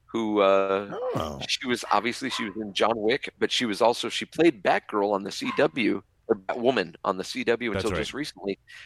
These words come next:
Speaker 1: She just quit. Um,
Speaker 3: I heard about
Speaker 1: and
Speaker 3: that.
Speaker 1: so now they're trying to scramble to find out what they're gonna do with that show now because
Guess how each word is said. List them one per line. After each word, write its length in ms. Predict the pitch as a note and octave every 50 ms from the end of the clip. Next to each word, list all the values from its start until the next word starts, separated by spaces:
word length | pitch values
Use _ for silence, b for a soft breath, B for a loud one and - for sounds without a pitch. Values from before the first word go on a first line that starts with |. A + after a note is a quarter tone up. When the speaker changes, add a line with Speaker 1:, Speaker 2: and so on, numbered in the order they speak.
| B B
Speaker 1:
She 180 | - - - A2+
just 300 | F#2 G2+ A#2 - - -
quit. 340 | - - E3 D#3 - - - _ _ _ _ _ _
Um, 400 | - F#2 F2+ F2+ F2+ F2+ F2 F2 D#2+
Speaker 3:
I 20 |
heard 140 | G2+ B2+ -
about 160 | G#3+ - F#2+
Speaker 1:
and 80 | F2+ F2
Speaker 3:
that. 80 | D#2+
Speaker 1:
so 100 | - A2+
now 160 | G2+ G#2+ G#2+ - - _ _ B B B B B _
they're 100 | - A2
trying 280 | - - C#3 C3 B2+ A#2
to 60 | G2+
scramble 440 | - - - - - - - - A#2
to 80 | - -
find 260 | - A3 - - -
out 100 | - -
what 120 | A#2+ -
they're 80 | - A#2+
gonna 180 | A2 A2+ G#2
do 100 | G#2 G#2+
with 100 | G2+ G#2
that 160 | - G#2+ E2 -
show 180 | - - -
now 160 | - A2 G2+
because 340 | G#2 A#2 - - A2+ G2 -